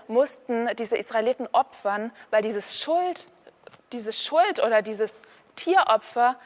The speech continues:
hat ihre Sünde nicht ein für alle Mal weggemacht, sondern nur für eine bestimmte Zeit. Nommel und Nommel. Und Jesaja, unser Proph-, Prophet, schreibt einige Kapitel später, „Hey,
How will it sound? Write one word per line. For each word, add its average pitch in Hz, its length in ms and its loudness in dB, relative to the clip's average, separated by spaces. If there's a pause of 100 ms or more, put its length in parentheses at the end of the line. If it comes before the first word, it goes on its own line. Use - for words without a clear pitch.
(120)
hat - 180 -2
ihre 240 180 0
Sünde 262 400 2
nicht 262 260 2
ein 226 120 2
für - 120 0
alle 320 220 6
Mal 226 200 2
weggemacht, 214 600 -2 (160)
sondern 226 340 -2
nur 269 200 6
für 254 160 -4
eine 208 200 -2 (160)
bestimmte 247 460 0
Zeit. 190 400 0 (100)
Nommel 240 400 4
und 240 160 -6
Nommel. 185 360 -8 (1400)
Und 226 180 -2
Jesaja, 247 680 4
unser 220 200 -2
Proph-, 208 420 -6
Prophet, 277 580 0 (220)
schreibt 240 320 2
einige 302 380 2
Kapitel 269 440 -4
später, 233 680 -2 (400)
„Hey, 247 320 4